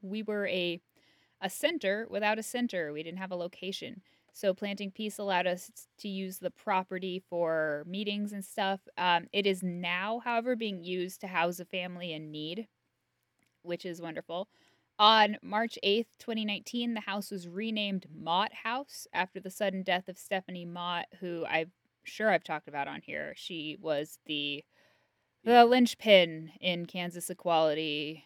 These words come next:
Speaker 1: and advocacy, and, oh, man, have we not recovered from that. And now we've lost Phoenix, and we're just doomed.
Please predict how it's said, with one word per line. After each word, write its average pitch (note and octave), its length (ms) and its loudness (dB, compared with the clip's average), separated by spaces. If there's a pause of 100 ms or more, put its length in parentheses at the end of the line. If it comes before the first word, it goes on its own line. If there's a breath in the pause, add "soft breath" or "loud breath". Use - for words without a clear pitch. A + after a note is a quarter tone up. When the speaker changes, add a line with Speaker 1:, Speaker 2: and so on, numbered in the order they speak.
(140)
Speaker 1:
and C#3+ 400 -6
advocacy, D#3+ 800 -6
and, C#3 400 -10 (360)
oh, D#3 300 -2 (520 soft breath)
man, D#3+ 580 -2
have D#3 120 -8
we D#3 120 -4
not D3+ 180 -2
recovered D3+ 380 -4
from D3+ 160 -12
that. F3 240 0
And G3 80 -4
now G#3 120 -6
we've A3 140 -4
lost A3 380 -6
Phoenix, A3 380 -6
and F3+ 200 -8
we're D#3+ 160 -6
just D#3 260 -12
doomed. C#3+ 320 -10